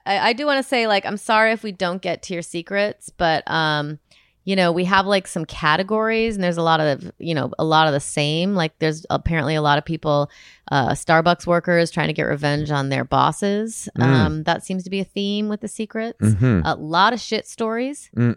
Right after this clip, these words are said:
Speaker 2: I
Speaker 1: Too many shit stories.
Speaker 2: No, no, no. L-, d-, please don't. Uh, d-, leave your secrets. It's a no judgment zone. It's a no, I, I, I
Speaker 1: I'm just saying if we don't get to your particular shit saga.
Speaker 2: Leave 'em. Le-, leave 'em. Poop.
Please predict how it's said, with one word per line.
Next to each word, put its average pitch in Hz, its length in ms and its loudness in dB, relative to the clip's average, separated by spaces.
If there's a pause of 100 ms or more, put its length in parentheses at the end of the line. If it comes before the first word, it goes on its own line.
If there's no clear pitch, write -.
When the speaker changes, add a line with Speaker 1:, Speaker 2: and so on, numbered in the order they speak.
(100)
Speaker 2:
I - 100 2
Speaker 1:
Too 262 240 -4
many 233 300 -4
shit 202 260 -10
stories. 165 220 -2
Speaker 2:
No, 196 140 6
no, 208 120 4
no. 170 300 4 (120)
L-, 151 220 0
d-, 151 260 -8
please 208 300 0
don't. 185 300 2 (100)
Uh, 101 200 -4 (140)
d-, 139 300 -6
leave 180 240 2
your 185 120 6
secrets. 107 380 -4
It's 120 200 -2
a 135 60 4
no 143 180 4
judgment 139 460 2
zone. 95 320 2 (100)
It's 107 160 -2
a 127 80 4
no, 135 200 2 (160)
I, 117 160 0
I, 104 260 0
I - 60 -2
Speaker 1:
I'm 269 220 2
just 330 160 -6
saying 330 160 0
if 311 100 -4
we 302 60 -4
don't 240 220 -2
get 240 220 2
to 254 80 -4
your 226 100 0
particular 220 720 -4
shit 190 400 -4 (580)
saga. 160 580 0
Speaker 2:
Leave 147 220 4
'em. 92 300 2
Le-, 135 280 2
leave 131 300 2
'em. 82 220 -2
Poop. - 180 2